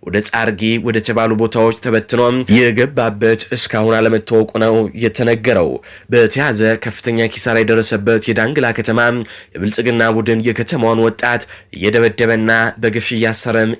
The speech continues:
ይገኛል። ይህ በእንዲህ እንዳለ በሌሎች በርካታ የአማራ ክልል ቦታዎችም ውጊያ እየተደረገ ነው። እንዲሁም አብይ አህመድና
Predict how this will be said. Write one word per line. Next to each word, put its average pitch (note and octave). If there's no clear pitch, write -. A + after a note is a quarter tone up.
ይገኛል። G#2
ይህ B2
በእንዲህ A#2
እንዳለ A#2
በሌሎች A#2
በርካታ A#2
የአማራ A2+
ክልል A2+
ቦታዎችም A2+
ውጊያ A2
እየተደረገ A#2
ነው። D#2
እንዲሁም A2+
አብይ A#2
አህመድና A2+